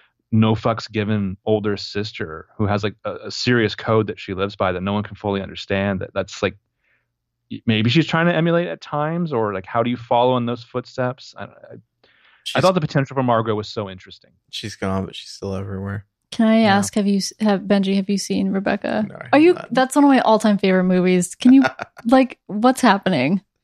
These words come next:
Speaker 2: I have not seen a lot of those older movies.
Speaker 3: <sighs>
Speaker 1: Oh my God, Joan Fontaine is so adorable in
Speaker 3: She's
Speaker 1: that movie.
Speaker 3: so good.
Speaker 1: And that movie is basically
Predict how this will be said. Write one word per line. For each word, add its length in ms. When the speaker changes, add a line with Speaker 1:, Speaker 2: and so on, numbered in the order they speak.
Speaker 2:
I 60
have 300
not 280
seen 260
a 60
lot 240
of 80
those 180
older 340
movies. 360
Speaker 3:
<sighs> 60
Speaker 1:
Oh 40
my 120
God, 180
Joan 240
Fontaine 400
is 100
so 240
adorable 360
in 60
Speaker 3:
She's 180
Speaker 1:
that 60
movie. 80
Speaker 3:
so 200
good. 340
Speaker 1:
And 120
that 100
movie 280
is 120
basically 680